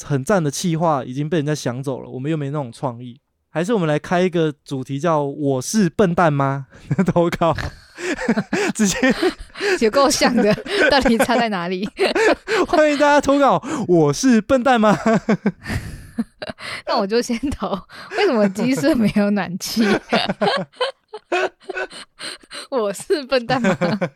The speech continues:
Speaker 1: <laughs> 然后欢迎大家投稿有趣的事情。然后第二个夸夸留言时间是太空飞鼠，他说：“你们好，我是每次看到 Podcast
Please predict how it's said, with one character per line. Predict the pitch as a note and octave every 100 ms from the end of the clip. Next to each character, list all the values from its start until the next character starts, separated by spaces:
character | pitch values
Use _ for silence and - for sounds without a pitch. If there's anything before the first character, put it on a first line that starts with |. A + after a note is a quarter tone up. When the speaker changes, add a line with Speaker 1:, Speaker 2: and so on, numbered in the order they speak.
| F3
Speaker 1:
<laughs> | - - A#3+ D4+ A#3 A2+
然 | C#3
后 | C#3+ C#3
欢 | E3
迎 | D#3
大 | D#3
家 | D3+ D#3
投 | D3
稿 | C#3+ C3+
有 | B2+
趣 | A#2+ D#3+
的 | C3+
事 | C3+
情。 | B2 - _ _ _ _ -
然 | C#3+
后 | D#3+
第 | A#3 A3
二 | F3
个 | C3+ B2 - _
夸 | - A#3
夸 | - G#3+
留 | G3+ E3
言 | D#3+ D3+
时 | C#3+
间 | C#3 D3+ D#3 _ _
是 | - E3+ D#3 D3
太 | - G3
空 | F#3 F#3
飞 | F#3+ F#3+
鼠， | - C3 - _ _
他 | -
说 | G#3 A3 A3 A3+ - _
：“你 | F#3
们 | G#3+
好， | F#3 F3+ A#3+ - _ -
我 | D3+
是 | - B3+
每 | F#3
次 | D3 A#3
看 | G#3+ A#3
到 | A3 E3
Podcast | - - D#4+ - D4+ E3+